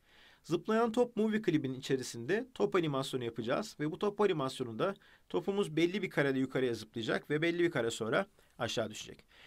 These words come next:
Bu işlemi yapabilmek için zaman çizelgemdeki katman bir seçiliyken topu geliyorum,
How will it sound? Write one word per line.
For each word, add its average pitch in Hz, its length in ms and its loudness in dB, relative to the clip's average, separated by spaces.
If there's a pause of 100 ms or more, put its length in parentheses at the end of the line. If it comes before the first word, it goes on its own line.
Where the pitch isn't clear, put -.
(160)
Bu 202 80 2
işlemi 202 260 4
yapabilmek 202 520 4
için 165 360 -4 (480)
zaman 175 320 4
çizelgemdeki 156 880 4
katman 156 480 2
bir 156 80 6
seçiliyken 151 760 0 (1000)
topu 170 240 -2
geliyorum, 165 520 8